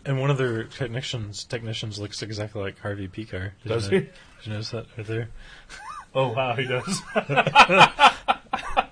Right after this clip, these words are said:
Speaker 2: And he's a curmudgeon, too, so it
Speaker 1: Yeah,
Speaker 2: fits.
Speaker 1: exactly. He's
Speaker 2: Wow.
Speaker 1: like, he's like,
Speaker 2: See, I should go back and read this now with, uh, like, Harvey Pekar's voice in my head. Yeah.
Speaker 1: And it has, yeah, that'd be hilarious if his,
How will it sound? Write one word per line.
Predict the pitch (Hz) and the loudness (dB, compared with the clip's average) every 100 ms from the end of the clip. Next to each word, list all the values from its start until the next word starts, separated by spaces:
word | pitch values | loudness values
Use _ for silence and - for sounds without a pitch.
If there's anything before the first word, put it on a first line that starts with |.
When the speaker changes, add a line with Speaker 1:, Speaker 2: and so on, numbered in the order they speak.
| - - - - - _ 202 | -6 -6 -8 -20 -20 _ -2
Speaker 2:
And | 240 185 | -2 0
he's | 160 165 143 | -2 -4 0
a | 143 | -2
curmudgeon, | 143 143 170 147 113 | -2 -2 -2 -2 -6
too, | 113 175 110 | -2 -2 -2
so | - 113 131 | -4 -4 2
it | |
Speaker 1:
Yeah, | 139 160 139 | 6 8 8
Speaker 2:
fits. | 120 - - | 4 -4 -8
Speaker 1:
exactly. | 127 117 143 120 98 | -4 0 0 0 -4
He's | 113 110 | -4 2
Speaker 2:
Wow. | - 127 113 | 2 2 -2
Speaker 1:
like, | 101 | -4
he's | 113 | 8
like, | 156 98 85 87 85 - - | 8 8 -2 -4 -8 -10 -4
Speaker 2:
See, | 143 147 | 0 2
I | |
should | 127 120 | 0 -2
go | 127 | -4
back | 127 127 120 | -2 -2 -2
and | 110 | -6
read | 123 110 | -6 -6
this | 107 - | -6 -6
now | 107 104 | -6 -6
with, | 104 - | -8 -6
uh, | 107 98 | -6 -6
like, | 98 - | -10 -8
Harvey | 117 110 | -8 -6
Pekar's | 110 113 110 107 - | -8 -6 -4 -4 -4
voice | 123 120 - | -4 -4 -4
in | 120 | -6
my | 113 | -4
head. | 123 117 117 | -4 -6 -8
Yeah. | 120 117 - - - | -10 -12 -16 -18 -6
Speaker 1:
And | 131 | -4
it | 123 | -2
has, | 120 113 - 143 | -4 -8 -14 -8
yeah, | 117 | -6
that'd | 98 98 | -4 -6
be | 101 | -8
hilarious | 101 98 101 - | -8 -6 -6 -6
if | 110 | -6
his, | 107 | -6